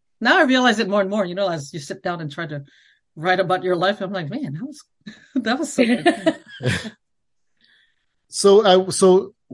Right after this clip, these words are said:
Speaker 3: at what point did you really stand up, discover stand-up comedy? Did you discover it in French first?
Speaker 1: Uh, well, I grew up watching, um, stand-up comedy in Canada, and in Quebec, it's different. You have to go to L'École de l'Humour, which is a school of comedy.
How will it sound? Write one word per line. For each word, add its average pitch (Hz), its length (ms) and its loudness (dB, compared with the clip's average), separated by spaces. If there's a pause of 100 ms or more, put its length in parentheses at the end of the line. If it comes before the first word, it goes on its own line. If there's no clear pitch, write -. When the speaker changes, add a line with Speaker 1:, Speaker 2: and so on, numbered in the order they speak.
Speaker 3:
at 165 120 2
what 185 180 4
point 196 160 2
did 160 140 0
you 175 100 -2
really 160 300 0
stand 160 240 -4
up, 160 140 -4 (200)
discover 147 380 0
stand-up 139 280 -2
comedy? 143 380 0
Did 117 180 -6
you 131 60 -4
discover 139 380 0
it 135 60 -2
in 127 100 -4
French 131 340 -6
first? - 520 -8 (800)
Speaker 1:
Uh, 269 260 4
well, 277 160 4
I 277 120 2
grew 294 220 2
up 277 120 2
watching, 254 580 -2
um, 196 380 -4 (240)
stand-up 208 300 -2
comedy 208 260 2
in 175 100 -6
Canada, 196 540 2
and 185 260 -4 (400)
in 214 160 0
Quebec, 254 460 2
it's - 180 -10
different. 240 400 -2
You 180 80 -2
have 208 100 -2
to 214 80 -6
go 208 120 -4
to 208 120 -6
L'École 196 300 0
de 185 60 -2
l'Humour, 180 340 -2
which 165 160 -10
is 160 80 -10
a 165 80 -6
school 190 420 -6
of 151 220 -8
comedy. 240 540 -6